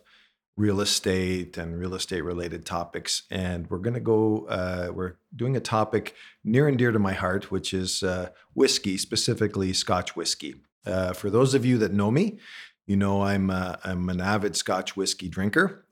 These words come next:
I have a fairly, I would call it a fairly significant collection, <laughs> thanks to this gentleman to my left.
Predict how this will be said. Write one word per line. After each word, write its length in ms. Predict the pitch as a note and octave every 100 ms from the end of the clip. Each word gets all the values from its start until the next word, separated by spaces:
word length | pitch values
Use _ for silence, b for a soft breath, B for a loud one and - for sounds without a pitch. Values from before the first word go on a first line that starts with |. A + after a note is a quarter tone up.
| F#2+
I 100 | F2+
have 220 | F2+ E2+
a 120 | F2
fairly, 840 | - - - A3 B3 A#2+ G#2+ - - _ _ _ -
I 60 | -
would 140 | A#3
call 200 | - F#2+
it 80 | F#2
a 40 | F2+
fairly 320 | G2 F2+ F2+
significant 600 | - F2+ F2+ - F#2+ F2
collection, 520 | - F#2 F#2 - C#4
<laughs> 760 | - - - A2+ - F#3+ - -
thanks 260 | C3 A#2
to 40 | A#2
this 160 | A#2+
gentleman 440 | - B2 A2 A2+ G2+
to 120 | A2
my 140 | G#2
left. 360 | F#2 G#2+ F3 -